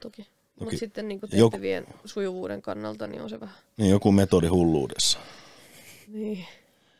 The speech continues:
Speaker 2: Mites toi, siellähän rupesi ihmisillä niinku muillakin lakoilee se mentaalipuoli sitten. Sehän oli tää, just tää Laura,
Speaker 1: Mm.
Speaker 2: tää fitnesslikka,
Speaker 1: Mm.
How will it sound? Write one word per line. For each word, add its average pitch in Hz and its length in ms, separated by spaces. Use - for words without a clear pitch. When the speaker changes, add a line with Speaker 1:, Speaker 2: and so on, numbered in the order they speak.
Speaker 2:
Mites 160 200
toi, 156 300
siellähän 156 420
rupesi 160 320
ihmisillä 143 380
niinku 139 180
muillakin 151 460
lakoilee 104 500
se 107 120
mentaalipuoli 80 840
sitten. - 300
Sehän 110 200
oli 107 140
tää, 107 320
just 113 240
tää 104 200
Laura, 131 320
Speaker 1:
Mm. 208 280
Speaker 2:
tää 101 260
fitnesslikka, - 1400
Speaker 1:
Mm. 214 220